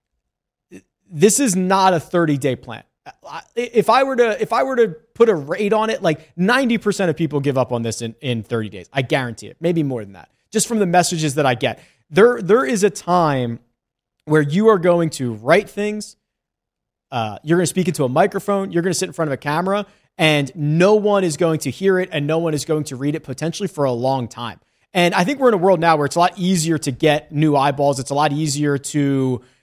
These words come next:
garner new attention than it ever was before. But, like, there's a realistic chance no one ever sees your stuff for a long time. I know, per-, no,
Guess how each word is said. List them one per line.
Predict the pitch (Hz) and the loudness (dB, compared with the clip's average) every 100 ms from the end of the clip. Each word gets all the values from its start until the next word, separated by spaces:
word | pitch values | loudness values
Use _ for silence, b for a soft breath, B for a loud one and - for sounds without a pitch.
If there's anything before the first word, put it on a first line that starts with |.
| b 135 | b 0
garner | 170 170 165 156 | 4 4 2 0
new | 151 147 | 0 0
attention | 139 147 147 160 | 0 -2 0 0
than | 147 | 0
it | 131 | 2
ever | 139 139 | 0 0
was | 135 139 127 | 0 0 -2
before. | - 123 - 135 175 196 | -6 -8 -4 0 2 2
But, | 165 - - | 0 0 0
like, | 160 131 | 0 0
there's | - 208 226 | 2 2 2
a | |
realistic | 170 185 160 196 - 185 - | 2 0 0 -2 0 -6 -4
chance | 175 165 147 131 - _ _ _ 131 | -2 0 0 -4 -8 _ _ _ -2
no | 151 175 | 2 4
one | 165 156 | 4 2
ever | 143 135 | 0 -2
sees | - 139 117 | -4 -4 -4
your | 120 | -6
stuff | - 117 104 | -6 -6 -6
for | 113 | -8
a | 110 | -10
long | 110 113 | -8 -10
time. | 117 104 - | -14 -18 -4
I | 180 | 2
know, | 247 | 2
per-, | - 233 | 2 -2
no, | 190 220 | 0 -2